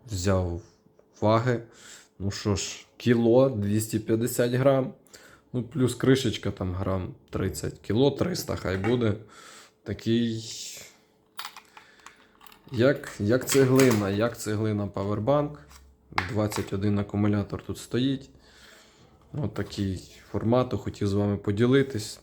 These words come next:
Також тут магнітна зарядка є. Додатково я хотів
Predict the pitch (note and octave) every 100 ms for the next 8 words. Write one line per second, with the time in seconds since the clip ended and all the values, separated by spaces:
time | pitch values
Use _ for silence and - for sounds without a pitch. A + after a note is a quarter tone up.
0 | - - A2 - G2+ G#2+ A#2+ C#3 C#3 A#2+
1 | A2+ - - - - - - F#2+ G2+ G#2
2 | G#2+ G#2 - G2 G2 G2 G2 - - _
3 | - - - - - F#2+ F#2+ F#2+ F#2 -
4 | G2 F#2+ F#2+ F#2+ G2 - F2 F2